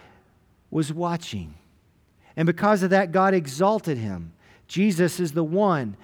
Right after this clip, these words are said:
who submitted to God's authority, has been given authority over all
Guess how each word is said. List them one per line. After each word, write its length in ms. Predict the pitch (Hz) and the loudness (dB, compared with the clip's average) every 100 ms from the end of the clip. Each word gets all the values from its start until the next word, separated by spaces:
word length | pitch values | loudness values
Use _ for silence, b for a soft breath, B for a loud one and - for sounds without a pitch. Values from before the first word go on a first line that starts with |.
| B | B
who 100 | - | -4
submitted 440 | 170 180 165 180 160 | 0 0 2 2 2
to 80 | 156 | 0
God's 360 | 180 214 185 | 2 2 2
authority, 540 | 160 - 143 143 151 160 B B | -2 -2 0 0 0 -4 B B
has 240 | 170 170 | 2 2
been 200 | 147 165 | 2 0
given 420 | 139 190 175 170 | 2 2 2 -2
authority 840 | 151 151 - 196 196 170 120 117 - | -2 -8 -6 -2 0 0 -2 -4 -6
over 380 | 151 156 139 156 | -2 -2 -2 -4
all 720 | - 165 170 131 98 90 90 | -6 -8 -6 -6 -8 -12 -18